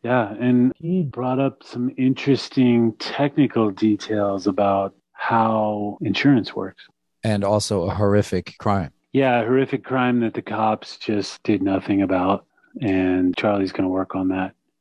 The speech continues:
Speaker 2: All right. And we'll hear that after Tafari and you and I and Lindsay talk about strategy, 'cause Tafari is the chief strategist of Ciclavia. Who better to talk to about this strategy for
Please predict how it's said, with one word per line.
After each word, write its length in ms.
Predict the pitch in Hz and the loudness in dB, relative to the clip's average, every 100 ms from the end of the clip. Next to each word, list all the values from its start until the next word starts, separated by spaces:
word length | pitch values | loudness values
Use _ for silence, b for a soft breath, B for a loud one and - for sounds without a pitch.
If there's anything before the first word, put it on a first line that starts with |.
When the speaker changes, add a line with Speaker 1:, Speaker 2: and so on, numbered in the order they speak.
| _ _ _ | _ _ _
Speaker 2:
All 100 | 73 | -10
right. 260 | 71 107 95 | -2 -2 -2
And 160 | 82 85 | -4 -2
we'll 120 | 87 | 0
hear 140 | 101 | 0
that 280 | 98 92 - | 0 -2 -4
after 340 | 98 98 - 95 | -4 -4 -2 -4
Tafari 640 | 92 - 104 98 101 95 | -4 -6 -2 -2 -2 -4
and 240 | 98 92 90 | -6 -6 -4
you 320 | 98 101 98 | -4 -4 -6
and 160 | 98 85 | -8 -6
I 220 | 95 98 | -4 -4
and 240 | 87 90 | -4 -4
Lindsay 240 | 98 95 95 | -4 -4 -6
talk 260 | - 101 | -6 -6
about 400 | - 95 95 90 | -6 -6 -6 -6
strategy, 380 | - 123 135 117 | -6 -4 -2 -2
'cause 180 | 113 113 | -2 -2
Tafari 460 | 120 - 135 135 110 | -4 -2 0 0 -2
is 240 | 120 107 | -4 -4
the 260 | 117 113 107 - | -2 -2 -4 -10
chief 460 | - 156 160 - - | -4 -2 -2 -6 -12
strategist 800 | - - 139 185 117 110 110 - - | -10 -4 -2 0 -2 -2 -4 -8 -10
of 120 | 120 | -8
Ciclavia. 720 | - 151 - 156 185 240 - 117 | -4 -4 -2 -2 -2 -4 -6 -10
Who 340 | - 175 185 | -2 0 -2
better 440 | 175 156 143 107 110 | -4 -2 -2 -2 -4
to 80 | 135 | -6
talk 340 | - 131 127 - | -4 -4 -4 -8
to 340 | - 85 90 113 | -4 -4 -4 -6
about 260 | - 92 - | -2 -2 -2
this 400 | 69 - - - | -4 -4 -6 -8
strategy 840 | - - 120 123 123 104 107 101 - | -8 -4 0 0 0 -4 -8 -8 -10
for 680 | - 113 107 101 101 98 | -6 -4 -2 -4 -4 -6